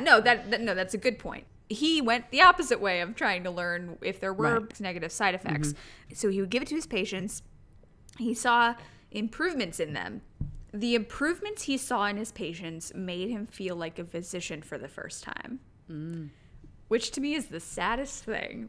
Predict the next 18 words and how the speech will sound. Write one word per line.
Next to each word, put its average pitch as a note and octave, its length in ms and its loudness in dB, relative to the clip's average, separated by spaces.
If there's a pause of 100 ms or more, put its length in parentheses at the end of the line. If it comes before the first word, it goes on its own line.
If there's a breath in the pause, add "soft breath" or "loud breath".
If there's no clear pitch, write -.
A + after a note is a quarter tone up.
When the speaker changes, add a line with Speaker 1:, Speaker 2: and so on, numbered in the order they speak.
Speaker 1:
but F3+ 440 2
I - 40 -2
don't G#3+ 120 2
wanna C#4 120 4
get D4+ 140 -2
too E4 160 2
into D4 140 2
that A3 200 6
'cause C#4 100 -6
I, - 140 -4
I E3 80 -4
will F#3 240 2
talk A#3+ 240 0
about E3+ 200 -2
it - 20 -4
a - 20 -4
little D3 240 -4
later. - 380 -6